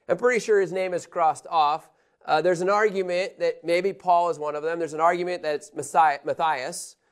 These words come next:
uh, obviously the, the new apostle. We don't know who the twelfth one is. But we do know pretty clearly that this, all of these foundations, the city wall is built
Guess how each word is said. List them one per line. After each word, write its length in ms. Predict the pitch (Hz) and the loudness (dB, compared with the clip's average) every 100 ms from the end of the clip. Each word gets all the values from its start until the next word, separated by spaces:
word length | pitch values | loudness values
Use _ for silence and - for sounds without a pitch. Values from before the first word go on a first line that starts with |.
| _ - | _ 0
uh, 220 | 147 147 | 2 4
obviously 320 | 156 156 160 | 2 0 -6
the, 200 | 151 151 147 | -6 -6 -2
the 100 | 151 | 0
new 320 | 165 175 170 | 4 4 2
apostle. 540 | 139 - 143 135 151 190 | -2 0 0 0 -4 0
We 100 | 208 | 4
don't 240 | 247 196 | 4 4
know 200 | 202 202 | -2 0
who 100 | 185 | -2
the 100 | 170 | -4
twelfth 340 | - 147 117 | -6 -8 -8
one 180 | 117 104 | -16 -20
is. 280 | 98 _ _ _ _ _ _ _ _ _ _ - | -20 _ _ _ _ _ _ _ _ _ _ 2
But 120 | 170 | 2
we 140 | 170 170 | 4 2
do 200 | 214 233 | 0 0
know 320 | 160 165 175 | -2 -2 -4
pretty 240 | 180 175 | -4 -6
clearly 480 | 170 196 196 165 156 | -4 0 0 0 -2
that 220 | 147 147 | -4 -4
this, 220 | 156 185 - | -4 -6 0
all 240 | 170 202 233 | 4 4 4
of 80 | 220 | -2
these 180 | 202 | -8
foundations, 560 | - 190 180 185 160 139 | -2 -2 -2 -4 -6 -12
the 80 | 156 | -10
city 320 | - 240 262 | -8 -6 0
wall 300 | 214 190 196 | 4 4 4
is 180 | 190 147 | 0 -4
built 540 | 131 220 196 185 - | 0 2 2 0 -6